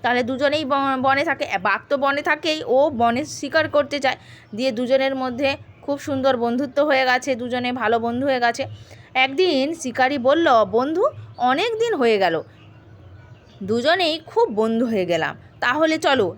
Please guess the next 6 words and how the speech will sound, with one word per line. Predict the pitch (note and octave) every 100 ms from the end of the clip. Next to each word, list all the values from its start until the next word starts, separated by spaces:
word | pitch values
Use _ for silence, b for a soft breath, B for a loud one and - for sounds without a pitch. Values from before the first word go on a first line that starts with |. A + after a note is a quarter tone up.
| -
একদিন | F#3 F#3+ B3
আমার | A3 G#3
বাড়িতে, | F3+ E3 D#3+ D#3 - B B B
আমার | E3+ F3+ C4 A#3+ -
ভালো | G#3+ - G3 A#3
লাগবে।" | G#3+ D3+ -